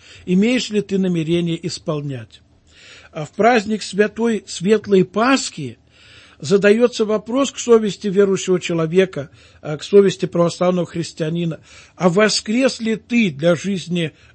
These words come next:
в Боге и с Богом?» А праздник Рождества Христова задаёт, а, очень важный вопрос,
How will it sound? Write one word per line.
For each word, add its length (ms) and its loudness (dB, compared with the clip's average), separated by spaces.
в 200 -8
Боге 400 8
и 180 -4
с 100 -2
Богом?» 520 2
А 140 -2
праздник 680 2
Рождества 720 0
Христова 840 2
задаёт, 680 4
а, 280 0
очень 280 2
важный 560 2
вопрос, 680 4